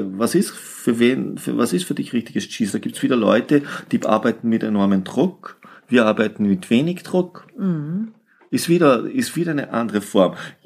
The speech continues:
Speaker 1: Gibt wieder eine andere. Wo will man hin? Welche Idee hat man denn eigentlich?
Speaker 2: Mhm.
Speaker 1: Wir,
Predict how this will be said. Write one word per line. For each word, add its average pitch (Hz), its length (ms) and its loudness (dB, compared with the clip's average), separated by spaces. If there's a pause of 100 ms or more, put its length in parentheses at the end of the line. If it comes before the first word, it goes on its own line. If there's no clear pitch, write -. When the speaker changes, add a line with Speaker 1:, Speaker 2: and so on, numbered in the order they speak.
(200)
Speaker 1:
Gibt - 320 -2
wieder 190 200 4
eine 135 120 0
andere. 110 320 0
Wo 151 240 2
will 160 140 0
man 143 160 0
hin? 170 260 -2
Welche 127 260 0
Idee 135 300 0
hat 127 240 -6
man 156 100 -2
denn 95 160 0
eigentlich? - 640 -10 (200)
Speaker 2:
Mhm. 175 180 -2
Speaker 1:
Wir, 131 240 6